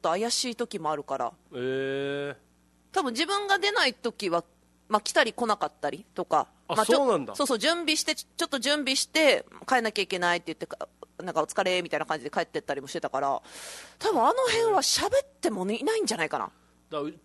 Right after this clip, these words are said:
Speaker 2: 打ち上げで初めて喋ったぐらいじゃない？
Speaker 1: 打ち上げも喋ったかな？<laughs>
Speaker 2: 多分、
Speaker 1: 大城和
Speaker 2: 皆さんはちょこちょこ動いてたから。
Speaker 1: あー、私だって、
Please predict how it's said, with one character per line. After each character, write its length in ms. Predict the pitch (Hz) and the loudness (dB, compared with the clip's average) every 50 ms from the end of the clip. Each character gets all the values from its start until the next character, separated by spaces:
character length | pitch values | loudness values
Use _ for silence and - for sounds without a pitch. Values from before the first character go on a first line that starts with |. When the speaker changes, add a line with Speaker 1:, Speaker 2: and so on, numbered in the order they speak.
| _ _ | _ _
Speaker 2:
打 120 | - 185 - | -14 -14 -6
ち 200 | - - - 247 | -2 -2 2 4
上 140 | 233 220 226 | 4 4 4
げ 160 | 202 214 208 | 4 0 0
で 80 | 190 185 | 0 0
初 300 | - - 190 156 165 180 | -2 -2 -4 -4 -2 -4
め 100 | 180 175 | -6 -6
て 100 | 175 160 | -6 -2
喋 200 | - 170 156 156 | -2 -2 -2 -2
っ 20 | |
た 140 | - - 110 | -6 -8 -10
ぐ 60 | 101 | -10
ら 60 | 101 | -14
い 40 | 90 | -14
じ 80 | - 85 | -16 -20
ゃ 20 | |
な 60 | - | -20
い？ 20 | _ _ _ - - - - - _ _ 285 392 | _ _ _ -20 -20 -20 -20 -20 _ _ 2 2
Speaker 1:
打 20 | 415 | 4
ち 160 | - - 440 | 4 6 6
上 100 | 508 508 | 6 6
げ 80 | - 466 | 6 6
も 80 | - | 4
喋 320 | 269 - 349 - 440 539 554 | 4 6 6 8 8 8 8
っ 20 | |
た 100 | - 523 - | 8 8 8
か 80 | 247 | 8
な？ 120 | 196 180 190 - - 392 381 381 - 247 - - | 8 8 6 6 4 4 4 8 8 8 10 10
<laughs> 400 | 381 427 - - 381 - - 415 | 6 6 8 4 2 2 0 2
Speaker 2:
多 140 | - 233 359 | 4 4 4
分、 400 | 285 302 277 220 170 143 131 - _ _ - | 4 4 4 4 4 4 -2 -8 _ _ -2
Speaker 1:
大 160 | - 320 453 | 2 4 4
城 140 | - 226 233 | 6 6 6
和 60 | 262 | 6
Speaker 2:
皆 80 | 247 233 | 8 8
さ 80 | 208 - | 6 6
ん 40 | - | 6
は 60 | - | 0
ち 40 | 196 | -4
ょ 40 | 175 | -2
こ 140 | 202 196 | -4 -4
ち 60 | - - | -4 -4
ょ 60 | 165 | -8
こ 240 | - 139 120 113 120 143 135 | -6 -6 -8 -8 -8 -10 -6
動 140 | 131 151 151 | -4 -4 -4
い 60 | 147 | -4
て 100 | 147 156 | -6 -8
た 120 | 147 151 127 | -10 -10 -10
か 120 | - 113 | -8 -12
ら。 160 | 101 95 95 - - | -14 -14 -16 0 2
Speaker 1:
あ 60 | 180 | 4
ー、 520 | 190 185 185 180 180 175 170 165 160 - - | 4 6 4 4 4 4 2 2 0 0 -2
私 200 | - - - 285 | 0 0 0 -2
だ 60 | 277 | 0
っ 40 | - | 2
て、 100 | 233 | 4